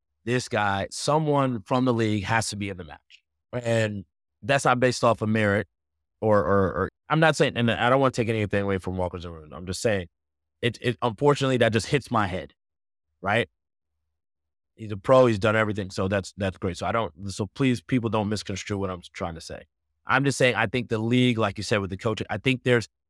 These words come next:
there's forces that we maybe never ever hear about, or rumors that we're, maybe rumblings we'll hear about, whatever. That is the case, especially with the World Cup coming to the U S. M L S is gonna, like, this is their marketing platform for all time, right? So this is gonna be the,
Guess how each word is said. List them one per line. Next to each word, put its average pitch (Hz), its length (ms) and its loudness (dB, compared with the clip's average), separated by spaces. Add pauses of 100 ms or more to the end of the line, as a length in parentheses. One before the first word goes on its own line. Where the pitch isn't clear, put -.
(200)
there's 113 260 -2 (640)
forces 156 380 4
that 113 180 2
we 117 140 0
maybe 120 320 0
never 120 260 0
ever 127 220 4
hear 120 220 2
about, 110 340 2
or 98 100 -4
rumors 113 440 -4
that 104 120 0
we're, 101 220 -6
maybe 101 220 -8
rumblings 107 440 -4
we'll 101 120 -4
hear 104 120 -4
about, 98 340 -4 (260)
whatever. 101 420 -2 (460)
That 143 220 0
is 131 200 -2
the 107 120 -4
case, 87 360 -2
especially 156 420 0
with 139 140 -2
the 123 80 0
World 117 220 4
Cup 110 180 0
coming 117 400 -2
to - 160 -8
the 107 80 -6
U 107 200 -4
S. 107 380 -2 (180)
M 113 140 -8
L 113 80 -2
S 110 180 0
is 101 80 -6
gonna, 98 300 -2
like, 85 300 -4
this 104 140 -6
is 95 80 -12
their 98 180 0
marketing 98 680 0
platform 98 640 -6
for - 160 -16
all 87 200 -4
time, 76 300 -14 (140)
right? 80 280 -12 (260)
So 92 400 0
this 107 100 -2
is 107 60 -6
gonna 104 160 0
be 104 80 2
the, 101 260 0